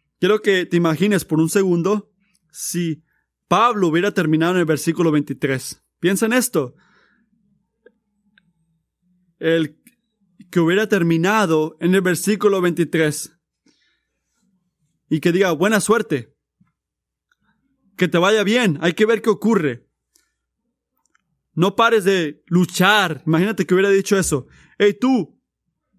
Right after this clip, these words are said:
ora más. Ve a la iglesia". Si Pablo hubiera terminado ahí, ¿qué hubiéramos hecho?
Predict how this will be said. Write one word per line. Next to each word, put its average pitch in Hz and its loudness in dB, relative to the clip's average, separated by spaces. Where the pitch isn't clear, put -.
ora 247 2
más. 269 0
Ve 190 2
a 254 2
la 254 -2
iglesia". 208 0
Si 175 0
Pablo 233 0
hubiera 214 0
terminado 180 0
ahí, 202 0
¿qué 190 -4
hubiéramos 202 0
hecho? 151 -4